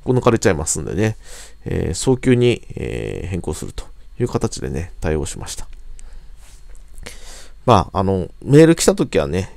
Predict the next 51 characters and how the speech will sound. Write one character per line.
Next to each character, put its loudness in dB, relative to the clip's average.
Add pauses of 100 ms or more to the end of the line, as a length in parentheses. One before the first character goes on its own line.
(120)
え -6
ー、 -6
リ 0
ン -2
ク -2
を 4
ク 0
リ 4
ッ -14
ク -8
す 2
る 4
前 6
に 0
ご -6
相 4
談 4
く -6
だ 6
さ 6
い。 -2 (640)
で、 10 (600)
基 4
本 4
的 2
に 2 (520)
リ 8
ン 0
ク 2
を 4
ク 2
リ 10
ッ -16
ク -6
し 2
な 8
い 6
方 4
が 8
い 8
い 4
で 2
す -4
ね。 0
こ 4
ん 6
だ 8
け 6
巧 6
妙 8
な、 8